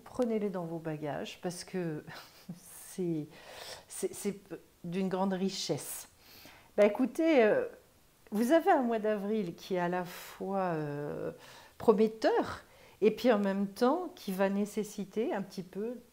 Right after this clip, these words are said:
de, de jongler, de passer ce cap, euh, à l'image du hiérophante, hein, qui demande degré cinq, donc de,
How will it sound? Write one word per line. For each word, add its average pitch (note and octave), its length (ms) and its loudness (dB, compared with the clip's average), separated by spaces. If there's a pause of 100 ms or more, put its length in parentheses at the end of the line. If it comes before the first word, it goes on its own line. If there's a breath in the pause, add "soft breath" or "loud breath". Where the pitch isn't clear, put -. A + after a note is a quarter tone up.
(160)
de, F#3 480 -2
de F3 180 0
jongler, G#3 640 2
de G3+ 120 -2
passer A#3+ 580 0
ce A#3 180 -2
cap, G3+ 500 -2 (600 loud breath)
euh, E3 260 4
à E3 40 4
l'image F3+ 540 -2
du D#3+ 160 -6
hiérophante, E3+ 760 -4
hein, F3+ 300 -4
qui D#3+ 640 -6 (180)
demande E3 640 -4
degré E3+ 300 -2
cinq, F3+ 560 -2
donc D#3+ 400 -6
de, D3+ 420 -4